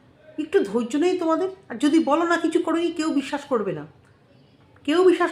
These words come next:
করবে না। তুমি বার-, কোনো, কোনো জায়গাতে সেরকম প্রুফ কিছু দিতে পারছো না, সেরকম জায়গাতে কোনো, কোনো কিছু তুমি করতে পারছো না যে তুমি কিছু করোনি, কারণ ও তো বললো তুমি ওর সাথে কথা বলেছো। আর শোনো,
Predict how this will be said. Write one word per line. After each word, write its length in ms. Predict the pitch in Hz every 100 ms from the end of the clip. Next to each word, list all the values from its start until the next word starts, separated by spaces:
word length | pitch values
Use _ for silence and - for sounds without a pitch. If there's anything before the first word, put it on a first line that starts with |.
| 339
করবে 200 | 320 311
না। 120 | 285
তুমি 340 | 285 285 311
বার-, 300 | 262 262 269
কোনো, 540 | 262 277 302 311 311 -
কোনো 220 | 269 294
জায়গাতে 420 | 294 269 285 294
সেরকম 420 | 294 277 285 285 269
প্রুফ 220 | - 285 226 247
কিছু 180 | 285
দিতে 240 | 226 233 277
পারছো 340 | 262 247 -
না, 200 | 208 160 160 - - - _ _
সেরকম 420 | - 247 277 294
জায়গাতে 300 | 269 262 262
কোনো, 460 | 285 269 277 285 285
কোনো 260 | - 285 294
কিছু 220 | 294 277
তুমি 200 | 302 269
করতে 280 | 226 220 294
পারছো 260 | 285 277 269
না 140 | 254
যে 160 | 226 240
তুমি 320 | - 247 247
কিছু 200 | 226 247
করোনি, 460 | 220 208 202 170 - - _ _ _ _
কারণ 180 | 208 240 -
ও 220 | 262 311
তো 140 | 320
বললো 380 | 220 311 320 285
তুমি 220 | - 240
ওর 80 | 233
সাথে 200 | 226 226
কথা 240 | 190 175 196
বলেছো। 400 | 180 170 - 165
আর 100 | -
শোনো, 520 | - 254 285 294 180